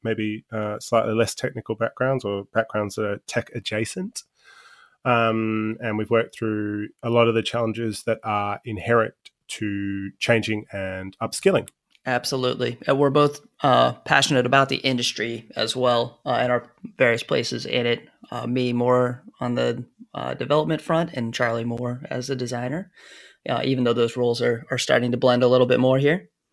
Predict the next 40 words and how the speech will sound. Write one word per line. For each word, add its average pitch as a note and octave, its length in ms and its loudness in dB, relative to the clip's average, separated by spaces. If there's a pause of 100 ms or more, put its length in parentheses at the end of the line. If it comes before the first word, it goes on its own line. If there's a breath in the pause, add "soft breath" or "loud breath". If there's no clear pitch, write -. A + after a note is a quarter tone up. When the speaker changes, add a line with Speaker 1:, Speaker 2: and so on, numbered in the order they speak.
(560 loud breath)
Speaker 1:
One D3+ 240 8
benefit, D3+ 340 10
I D3 80 4
suppose, C#3+ 320 6
to - 100 0
tech C#3+ 240 4
is C3 120 0
that B2+ 120 0
there's, A2+ 260 2
there's B2+ 180 -2
a A#2+ 40 0
lot A2+ 160 0
of, A2 240 -8
there's A2 140 -2
a A#2 60 2
lot A2+ 120 6
of G#2 60 -2
work. A2 460 -2
I - 60 -6
was A2 140 -2
reading A#2+ 380 4
the A#2+ 80 2
other A2+ 140 4
day A2 380 2
that, - 580 -6
uh, G#2 500 -4
there's A2+ 180 -6
a A#2 40 -8
prediction, A2+ 760 -2
the B2+ 120 0
U E3 140 10
S C#3+ 120 10
Bureau B2+ 380 6
of A#2 180 -2
Labor A#2+ 260 2
Statistics, - 640 -6
I've G2+ 140 -6
written G#2 200 -8
down G2 200 -10
here, G#2+ 160 -14